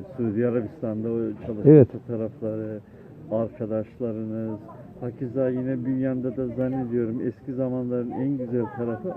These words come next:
Speaker 1: arkadaşlıklar, dostluklar gibi
Speaker 2: Oo,
Speaker 1: geldi.
Speaker 2: o hocam,
Speaker 1: O
Speaker 2: evet.
Speaker 1: fotoğraflar sanki o, o günleri
Speaker 2: Evet, evet
Speaker 1: hatırlatıyor,
Speaker 2: hocam.
Speaker 1: değil mi?
Speaker 2: Şimdi hep onlar kalmadı hocam ya. Eski, eski arkadaşlıklar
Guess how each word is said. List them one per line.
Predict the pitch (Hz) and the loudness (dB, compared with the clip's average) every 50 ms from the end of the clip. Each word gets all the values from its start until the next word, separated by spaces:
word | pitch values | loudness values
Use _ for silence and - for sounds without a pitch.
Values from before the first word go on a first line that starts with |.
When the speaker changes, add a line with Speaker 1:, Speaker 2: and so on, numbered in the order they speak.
| 110 | -2
Speaker 1:
arkadaşlıklar, | 113 113 110 - 131 120 123 113 - - - - - 131 120 107 104 110 | -2 -2 -2 -2 -2 0 -2 -2 -2 -6 -10 -6 -4 -4 -4 -2 -2 -2
dostluklar | 117 120 - - - - - 143 135 135 | -2 -2 -4 -8 -12 -8 -2 0 4 8
gibi | 127 123 | 10 10
Speaker 2:
Oo, | 117 113 110 107 | 12 12 12 10
Speaker 1:
geldi. | 104 104 101 95 101 107 | 10 10 8 8 6 4
Speaker 2:
o | 107 113 127 - 120 131 | 4 4 4 2 2 2
hocam, | 107 107 117 151 - | 4 4 4 6 6
Speaker 1:
O | 139 | 6
Speaker 2:
evet. | 123 127 | 6 8
Speaker 1:
fotoğraflar | 175 156 139 185 180 180 160 156 160 165 160 - | 6 6 8 8 6 6 6 4 2 0 2 2
sanki | 180 165 156 - 170 | 0 0 0 2 2
o, | 160 156 - - | 2 2 4 4
o | 156 139 | 2 4
günleri | 139 156 143 135 139 139 131 | 4 4 4 6 8 10 12
Speaker 2:
Evet, | 139 139 131 120 117 | 12 12 12 12 12
evet | 131 120 123 | 12 12 12
Speaker 1:
hatırlatıyor, | 113 107 120 120 | 10 10 8 8
Speaker 2:
hocam. | 117 120 - | 8 6 6
Speaker 1:
değil | 135 151 143 | 4 2 0
mi? | 131 120 - | -2 -4 8
Speaker 2:
Şimdi | - 196 196 175 139 | 12 12 12 12 12
hep | 185 185 - 190 185 180 190 | 12 10 10 8 8 10 12
onlar | 185 180 175 160 147 143 | 12 12 12 12 12 12
kalmadı | 135 143 139 139 127 117 110 107 | 12 12 12 12 12 12 12 12
hocam | 107 101 104 95 95 | 12 12 10 8 8
ya. | 92 87 92 - - | 6 4 2 6 10
Eski, | 156 156 147 - - 175 170 170 - - - | 10 10 10 12 10 10 10 10 8 8 10
eski | 139 147 135 - - 170 170 | 10 10 10 8 10 10 10
arkadaşlıklar | 156 135 - 143 151 131 - - 135 - 139 147 185 | 12 10 10 10 8 8 8 6 6 10 10 10 10